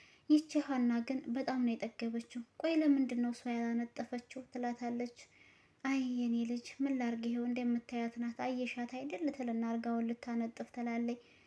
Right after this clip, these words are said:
ከዛ እርግብም «እኔ ነኝ የማነጥፍልሽ እማዬ፣ አንቺ ደክሞሽ የለ?»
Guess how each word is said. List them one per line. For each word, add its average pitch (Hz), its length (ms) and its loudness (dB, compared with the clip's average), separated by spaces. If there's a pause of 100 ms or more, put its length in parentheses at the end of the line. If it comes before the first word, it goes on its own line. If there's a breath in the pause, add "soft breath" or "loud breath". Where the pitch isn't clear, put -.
(380 soft breath)
ከዛ 302 280 2
እርግብም 254 460 0 (100)
«እኔ 277 140 4 (100)
ነኝ 262 180 4
የማነጥፍልሽ 233 920 -2
እማዬ፣ 240 320 0 (260)
አንቺ 247 320 -4
ደክሞሽ 233 420 -2
የለ?» 269 260 2